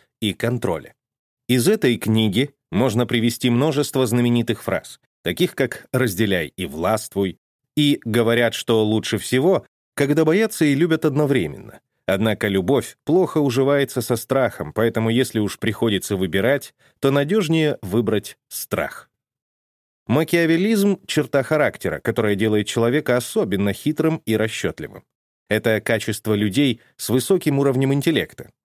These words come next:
Их действия словно списаны с учения Макиавелли. Такие люди циничны и даже безжалостны. На пути к цели они буквально не останавливаются ни перед чем.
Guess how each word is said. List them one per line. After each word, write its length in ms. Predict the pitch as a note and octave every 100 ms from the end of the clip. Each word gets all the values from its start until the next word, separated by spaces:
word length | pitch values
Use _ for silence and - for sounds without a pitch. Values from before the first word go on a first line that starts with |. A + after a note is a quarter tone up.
| _ _
Их 160 | C3+ G#2+
действия 460 | F3 A#3 - E3+
словно 360 | D#3 F3+ D#3+ E3+
списаны 560 | - - E3+ - E2+ D#2+
с 80 |
учения 460 | G#2+ - B2+ C3 C3
Макиавелли. 680 | B2+ A#2 B2 F#2+ C#2 - - _ _ _ _ _
Такие 360 | - G#2+ A#2 A2+
люди 220 | A#2 G2+
циничны 680 | G2 - A2 C3 B2+ C#3 A#2+
и 40 |
даже 320 | F#2+ G#2+ G2 G#2
безжалостны. 800 | F#2 F#2 B2 E3+ A2 - - - _
На 100 | A2+
пути 260 | A2 G#2+ A2+
к 60 |
цели 280 | - B2 C3+
они 200 | C#3 C#3+
буквально 540 | C3 - C3+ E3+ F3 F3+
не 100 | F#3
останавливаются 960 | F3+ D#3 C#3+ C3+ C3 C3+ B2+ - A#2+ _ -
ни 180 | A#2
перед 260 | G#2+ G#2 G#2
чем. 260 | - -